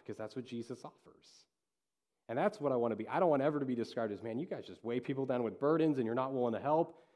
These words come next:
I want people to be like, "Man, there's just a bunch of servants over there at Campbellsville Christian Church. How great is that?"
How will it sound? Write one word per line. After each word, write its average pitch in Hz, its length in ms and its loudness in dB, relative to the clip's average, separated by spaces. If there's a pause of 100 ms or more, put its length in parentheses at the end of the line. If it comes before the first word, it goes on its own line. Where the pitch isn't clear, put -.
(200)
I 143 60 -2
want 151 100 4
people 147 140 2
to 120 60 -4
be 117 40 -2
like, 107 140 -4
"Man, 151 240 -2
there's 202 160 -2
just 160 140 -8
a - 20 -4
bunch 175 260 -2
of 196 60 -2
servants 117 460 -2
over 95 180 -4
there 92 160 -8
at 90 80 -12
Campbellsville 120 400 -8
Christian 120 260 -8
Church. 90 280 -14 (120)
How - 80 -12
great 151 240 -4
is 147 120 -6
that?" 82 260 -14